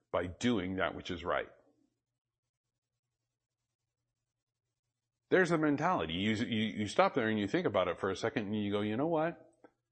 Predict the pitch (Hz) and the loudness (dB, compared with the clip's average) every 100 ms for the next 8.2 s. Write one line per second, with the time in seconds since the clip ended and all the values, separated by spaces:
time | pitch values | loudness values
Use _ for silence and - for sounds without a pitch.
0 | _ _ _ _ _ _ 131 196 127 113 | _ _ _ _ _ _ 2 4 2 2
1 | 110 123 113 107 101 95 - 117 127 156 | 2 2 2 0 0 -2 -4 -2 0 2
2 | 131 101 80 76 80 - 92 - 127 156 | 2 2 0 -2 -2 -2 -2 -2 -2 -2
3 | 139 110 98 80 71 - - _ _ _ | -2 -2 -2 -4 -8 -14 -20 _ _ _
4 | _ _ _ 113 127 151 170 175 175 170 | _ _ _ 0 4 4 4 2 2 0
5 | 156 175 208 - - _ _ - - 165 | 0 -2 -4 -10 -20 _ _ -10 0 2
6 | 196 120 101 101 101 127 113 120 196 120 | 4 4 4 4 6 4 2 0 0 0
7 | 98 104 101 120 139 127 143 147 165 165 | 0 -4 -2 -4 -2 0 2 2 2 -2
8 | 78 | -4